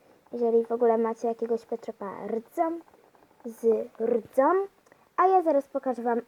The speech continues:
efekt końcowy. Dobrze, ja już z wami jestem po umyciu i jak widzicie, rdzy już nie ma. Zaraz wam tutaj tak pokażę, żeby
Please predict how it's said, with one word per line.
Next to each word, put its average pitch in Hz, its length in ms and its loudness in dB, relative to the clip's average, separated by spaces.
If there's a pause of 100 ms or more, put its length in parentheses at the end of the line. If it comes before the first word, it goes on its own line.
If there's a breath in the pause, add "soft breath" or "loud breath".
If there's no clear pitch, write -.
efekt - 580 2 (260)
końcowy. 214 800 -2 (720)
Dobrze, 220 280 2
ja 269 200 6
już 330 100 0
z - 100 -18
wami 247 300 2
jestem 208 540 -2 (540 soft breath)
po 320 240 8 (120)
umyciu 240 520 2
i 277 80 0
jak 277 200 6
widzicie, 254 580 0 (280)
rdzy 226 520 2 (220)
już - 520 -6
nie 208 220 -4
ma. 104 200 -12 (840)
Zaraz 214 260 -8
wam 208 200 -10
tutaj 214 260 -10
tak 208 160 -14
pokażę, 214 500 -14
żeby 214 360 -10